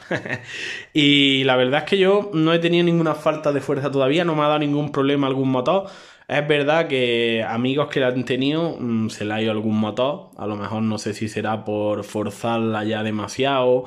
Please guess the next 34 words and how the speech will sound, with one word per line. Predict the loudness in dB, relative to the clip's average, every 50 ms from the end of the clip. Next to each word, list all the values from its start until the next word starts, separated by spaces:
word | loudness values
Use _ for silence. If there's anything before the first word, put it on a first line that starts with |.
| -6 -16 -20 -20 -14 -8
o | -6 -4
a | -4
lo | -2 -4
mejor | -4 -4 -4 -4 -4
si | -4 -4
alguna | -4 -2 -2 -4 -4 -4
piedra | -4 -4 -4 -2 -4 -4
se | -6
atranca | -6 -6 -4 -4 -4 -2 -2 -2 -2
y, | -2 0 0 -2 -4 -6 -8 -14 -20 -20 -20 -20 -20 -8 -4
y | -2 0
ahí, | 2 2 2 2 2 2 2
ah, | 4 4 4 4 4 4 2 2 0 0 -2 -2 -2 -4 -4 -6 -6 -8 -8 -10 -12 -12 -8 -6
queremos | -4 -2 0 0 -2 -2
quitarla | -2 -4 -2 0 0 0 2 2 0 -2
sí | -2 0 0
o | 0 0
sí. | 0 0 2 2 2 0 0 0
Entonces, | 0 -2 -2 -2 -4 -4 -4 -4 -2 -4 -2 -2
si | -4 -4
forzamos, | -4 -4 -2 -4 -4 -4 -6 -4 -2 -2 0 0 0 0 -2 -2 -4
por | -2 -2 0 0
mucha | 2 2 2 2 0 -2 -2 -2 -4 -4 -2
fuerza | -2 -2 -2 -2 -2 -2 -4 -4
que | -4 -4
tengan | -4 -4 -2 -2 0 0
los | 0 0
motores, | 0 0 0 0 0 0 0 0 0 0
muy | 2 2 2 2 0
buenos | 0 2 2 2 2 0 -2 -4 -4 -4
o | -4 -2 0
malos | 0 0 0 0 -2 -2 -4
que | -6 -6
sean, | -4 -4 -4 -4 -4 -6